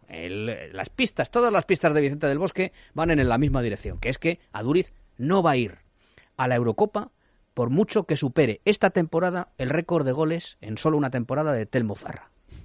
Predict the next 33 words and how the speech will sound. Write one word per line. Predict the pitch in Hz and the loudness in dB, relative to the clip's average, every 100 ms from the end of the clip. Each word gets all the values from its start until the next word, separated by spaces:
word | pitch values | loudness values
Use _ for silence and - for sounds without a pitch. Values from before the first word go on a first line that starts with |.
| - | -6
No | 226 | -4
va | 226 | 0
a | |
ir. | 247 165 - _ _ - - _ | 0 0 -4 _ _ -20 -20 _
Pongamos | - 131 208 214 202 | -8 0 2 2 2
que | 190 | 2
Aduriz | 170 233 196 | 4 4 4
marca | 151 220 220 | 2 2 2
trescientos | 202 160 - 170 151 123 | 2 0 2 2 2 0
goles | 107 98 95 | -2 -8 -8
esta | 147 113 | -6 -6
temporada. | 110 92 90 76 _ _ - | -6 -8 -14 -16 _ _ -8
No | 202 | -2
va | 226 | 2
a | 143 | 0
ir. | 98 - _ _ - | -2 -16 _ _ -10
No | 156 | -4
tiene | 160 196 185 | 2 4 4
ninguna | 156 165 156 | 4 2 2
posibilidad. | 143 127 117 110 | 0 -2 -2 -2
Y | |
él | 110 | -2
dice, | 107 - 95 | -4 -8 -2
"Yo | 131 | 4
no | 247 | 8
he | |
dicho | 226 226 123 123 | 8 6 2 0
eso". | 240 - - _ _ _ - - | 0 -4 -14 _ _ _ -20 -4
Bueno, | 110 - - _ _ - | -2 -2 -10 _ _ -4
no | 131 | 4
lo | 160 | 4
has | 151 | 4
dicho, | 220 - 247 262 | 0 2 0 0